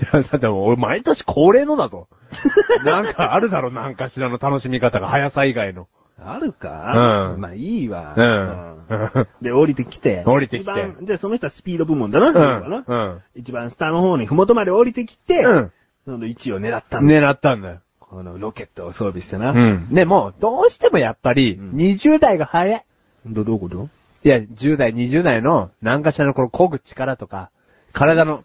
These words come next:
Speaker 2: ソリ滑りで漕がねえだろ。
Speaker 1: でも体。
Speaker 2: ソリ滑りで漕ぐってどういうの想像したの？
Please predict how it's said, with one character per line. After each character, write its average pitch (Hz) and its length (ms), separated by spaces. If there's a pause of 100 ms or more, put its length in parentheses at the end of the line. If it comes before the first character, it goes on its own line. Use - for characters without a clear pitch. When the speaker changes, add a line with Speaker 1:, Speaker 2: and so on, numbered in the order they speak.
(140)
Speaker 2:
ソ 220 100
リ 339 120 (100)
滑 370 180
り 147 80
で 220 80
漕 110 300
が 214 140
ね 392 160
え 185 40
だ 95 160
ろ。 76 200 (180)
Speaker 1:
で 147 100
も 139 120
体。 170 360
Speaker 2:
ソ 165 140
リ 294 120
滑 320 200 (220)
り 240 180
で - 80
漕 214 240
ぐ 202 100
っ 196 40
て - 120
ど 262 300
う 320 80
い 330 100
う 311 60
の 214 100
想 180 160
像 175 140
し 165 60
た 156 100
の？ 117 160